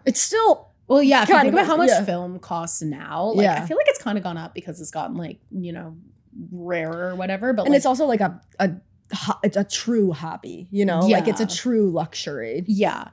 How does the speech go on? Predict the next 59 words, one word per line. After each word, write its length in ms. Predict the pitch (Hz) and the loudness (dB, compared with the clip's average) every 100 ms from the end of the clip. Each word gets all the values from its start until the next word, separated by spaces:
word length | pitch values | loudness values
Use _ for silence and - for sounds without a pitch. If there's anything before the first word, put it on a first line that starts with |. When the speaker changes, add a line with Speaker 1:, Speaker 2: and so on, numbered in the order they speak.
| _ - - | _ -8 6
Speaker 2:
And 100 | 220 | 8
back 240 | 220 214 | 8 2
then 160 | 185 170 | -4 -6
it 80 | 160 | -6
was, 160 | 175 170 | -8 -8
like, 260 | 160 - - | -10 -10 -4
even 240 | 202 190 | -2 0
more, 260 | 175 156 156 | -4 -6 -10
like, 180 | 156 185 | -10 -4
you 60 | |
had 160 | 185 190 | -4 -2
to 120 | 214 | -6
just 240 | 170 156 - | -6 -8 -8
have, 180 | - | -10
like, 160 | - - | -10 -12
so 300 | - 175 156 | -10 -6 -6
much 240 | 147 143 175 | -6 -10 -14
expendable 460 | - 151 143 147 | -10 -10 -8 -10
income 340 | 147 143 147 139 | -12 -12 -14 -14
to 120 | 156 | -12
do 120 | 147 | -10
this 160 | 143 202 | 0 2
Speaker 1:
Mm-hmm. 60 | 196 | 2
Speaker 2:
stuff. 340 | - - - - _ _ _ _ | 0 -6 -12 -20 _ _ _ _
So 680 | - - 208 190 185 185 - _ | -4 2 2 2 -2 -6 -8 _
the 60 | 190 | -8
Turkish 320 | 233 233 262 | -6 -6 -4
baths, 340 | 180 160 160 | -2 -2 -4
people 380 | - 208 190 170 - | -8 -6 -6 -6 -8
love 300 | 185 165 160 | -4 -4 -6
those 380 | 147 156 - | -12 -10 -10
and 180 | - 233 | 0 2
they're 280 | 269 285 240 - 170 - | 4 2 -2 -6 -14 -8
gorgeous. 500 | 156 151 139 165 - _ _ | -8 -8 -10 -10 -12 _ _
There 100 | 226 | -4
was 100 | 233 | -2
also, 220 | 247 240 254 | -2 0 0
like, 120 | 214 | -2
squash 500 | - - 156 190 - | -6 -4 -2 -2 -4
courts. 600 | - 233 220 - - - | -6 -4 -6 -8 -10 -4
Um, 320 | 202 190 185 175 | -2 -2 -2 -2
they 60 | |
Speaker 1:
Oh, 20 | |
Speaker 2:
had 100 | 294 | 0
a 40 | 208 | 2
bunch 220 | 226 330 | 2 2
Speaker 1:
wow. 360 | 392 240 143 175 | 0 0 -2 -6
Speaker 2:
of 120 | 180 | -6
restaurants. 440 | 170 - 226 214 | -4 -4 -4 -4
So 40 | 208 | -4
they 80 | 214 | -4
had, 80 | |
like, 120 | 214 196 | -4 -8
a 60 | |
French 320 | 170 180 196 | -8 -8 -4
restaurant 340 | 226 220 208 202 | -4 -4 -8 -8
and 160 | 165 170 | -8 -8
an 100 | 170 | -10
Italian 520 | - 175 170 170 | -8 -8 -6 -8